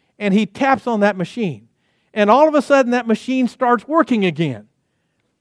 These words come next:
So he sends the company a bill for ten thousand dollars. And he breaks down the bill. He itemizes it this way.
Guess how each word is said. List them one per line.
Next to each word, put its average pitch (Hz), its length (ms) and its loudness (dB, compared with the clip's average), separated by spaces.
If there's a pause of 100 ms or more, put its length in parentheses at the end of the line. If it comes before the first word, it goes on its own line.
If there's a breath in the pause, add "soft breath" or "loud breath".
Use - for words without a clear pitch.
(160)
So 226 160 0
he 262 160 4
sends 262 380 0
the 196 100 -4
company 214 560 -4
a 190 80 0
bill 156 460 0 (280)
for 202 120 -4
ten 277 320 -4
thousand 233 460 0
dollars. 262 580 -4 (680)
And 208 120 2
he 220 60 6
breaks 226 320 2
down 233 220 0
the 208 80 2
bill. 160 260 2
He 185 160 -2
itemizes 214 760 -2
it 175 120 -6
this 180 220 -2
way. 110 340 -8